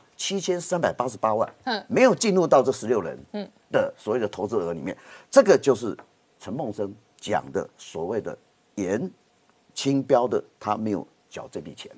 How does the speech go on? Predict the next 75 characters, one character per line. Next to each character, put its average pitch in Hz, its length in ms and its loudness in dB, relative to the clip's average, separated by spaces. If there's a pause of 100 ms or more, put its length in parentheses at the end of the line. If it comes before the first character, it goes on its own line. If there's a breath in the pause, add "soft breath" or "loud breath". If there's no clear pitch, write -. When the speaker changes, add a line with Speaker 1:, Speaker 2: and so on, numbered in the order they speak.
(140)
Speaker 2:
哦。 190 240 4
Speaker 1:
所 269 80 8
以 254 40 8
就 277 180 6
是 247 80 6
编 240 200 6
他 214 160 6
一 208 60 4
个， 165 160 6
一 170 80 0
个 135 100 4
冲 139 200 -2
突 95 100 -4
嘛。 80 180 -6 (160 loud breath)
Speaker 2:
嗯。 208 120 -6
Speaker 1:
那 254 100 4
这 254 140 4
个 214 40 8
我 143 80 12
都 196 140 8
是 190 60 4
根 196 120 6
据 175 120 2
九 117 180 2
六， 143 140 2 (160)
九 117 140 4
六 180 140 10
年 117 120 4
上 139 260 2
议 123 180 0
一 147 200 0
五 101 160 4
二 120 120 10
号、 104 200 4
一 156 100 0
零 123 140 2
四 123 160 -4
上 127 180 2
诉 123 140 2
来 104 80 4
二 127 200 2
一 127 80 -4
号， 117 220 2 (300 loud breath)
这 302 180 6
里 185 180 8
面 220 160 6
就 202 120 6
是 185 140 6
全 127 300 2
部 190 160 6
的 131 120 6
关 160 300 4
键 139 220 2
为 90 140 -2
止 - 120 -12
了 135 80 -6
哈。 151 220 6
Speaker 2:
嗯。 196 180 -8
Speaker 1:
不 262 80 6
管 123 160 6
是 139 100 -8
怎 101 120 -2
样 104 120 0
了， 90 120 -4 (320 soft breath)
这 269 120 4
个 208 120 6
大 202 220 8
家 190 220 6
这 196 180 4
几 107 140 0
天 147 180 0
在 156 100 4
提 117 200 -6
到 127 180 4
说， 120 240 0